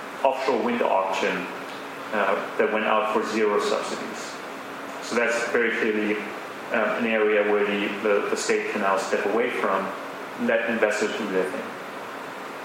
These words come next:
Um, there's other areas, um, especially in developing countries, uh, where because of credit risk, for example, countries, um, sorry, businesses are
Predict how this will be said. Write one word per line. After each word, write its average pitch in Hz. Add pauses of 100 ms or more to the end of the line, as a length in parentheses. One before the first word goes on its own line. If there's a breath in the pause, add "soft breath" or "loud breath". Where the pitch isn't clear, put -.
(140)
Um, 104
there's 107 (180)
other 147
areas, 104 (600)
um, 98
especially 113
in 101
developing 113
countries, 101 (460)
uh, 101 (100)
where 101 (320)
because 101
of -
credit 131
risk, 104 (100)
for 101
example, 92 (240)
countries, - (160)
um, 95 (160)
sorry, 98
businesses 107
are 92